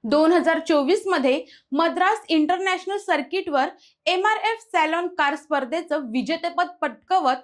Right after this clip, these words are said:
तिने भारतीय रेसिंग मध्ये नवा अध्याय लिहिला. याच कामगिरीमुळे तिच्यासाठी नवे दरवाजे उघडे झाले. भारतामध्ये मोटरस्पोर्ट्स अजूनही मर्यादित प्रेक्षकांचा खेळ आहे. महिलांचा सहभाग तर पाच टक्क्यांपेक्षा कमी.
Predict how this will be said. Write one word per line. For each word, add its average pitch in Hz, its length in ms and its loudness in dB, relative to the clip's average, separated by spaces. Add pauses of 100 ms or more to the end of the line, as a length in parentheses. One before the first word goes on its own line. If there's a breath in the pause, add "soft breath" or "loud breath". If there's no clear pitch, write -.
(280 loud breath)
तिने 381 200 0
भारतीय 254 600 -2
रेसिंग 339 380 -4
मध्ये 262 220 -2
नवा 269 420 0
अध्याय 240 360 -4
लिहिला. 196 320 -10 (120)
याच 277 420 0
कामगिरीमुळे 294 840 2 (320 loud breath)
तिच्यासाठी 392 540 0
नवे 277 280 2
दरवाजे 254 500 2
उघडे 220 300 0
झाले. 190 380 -8
भारतामध्ये 359 800 2
मोटरस्पोर्ट्स 311 920 0
अजूनही 285 520 0
मर्यादित 277 560 -2
प्रेक्षकांचा 294 640 -2
खेळ 262 260 -2
आहे. 196 260 -4 (420 soft breath)
महिलांचा 320 600 0
सहभाग 320 400 0 (120)
तर 302 140 -2
पाच 339 440 -6
टक्क्यांपेक्षा 339 760 -4 (180)
कमी. 240 300 -4